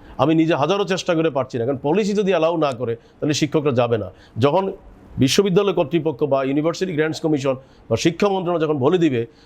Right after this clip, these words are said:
যে কোনো শিক্ষকের যদি মিনিমাম টোয়েন্টি পার্সেন্ট ইন্ডাস্ট্রির উপযোগী না হয়, তাকে প্রমোশন দেওয়া উচিত না,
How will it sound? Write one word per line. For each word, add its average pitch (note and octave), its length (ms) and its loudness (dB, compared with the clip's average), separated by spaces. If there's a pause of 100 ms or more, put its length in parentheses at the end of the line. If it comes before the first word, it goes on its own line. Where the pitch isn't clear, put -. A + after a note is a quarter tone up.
(100)
যে B2 140 0
কোনো F#3+ 280 2
শিক্ষকের E3+ 720 0 (340)
যদি C#3 140 4
মিনিমাম A3 480 4
টোয়েন্টি A3 360 0
পার্সেন্ট G#3 380 -2
ইন্ডাস্ট্রির F#3 640 0 (220)
উপযোগী E3 360 2
না D3 100 4
হয়, C3 140 0 (240)
তাকে F3 180 2
প্রমোশন E3 420 0
দেওয়া C3+ 160 2
উচিত A2 260 -8
না, - 60 -16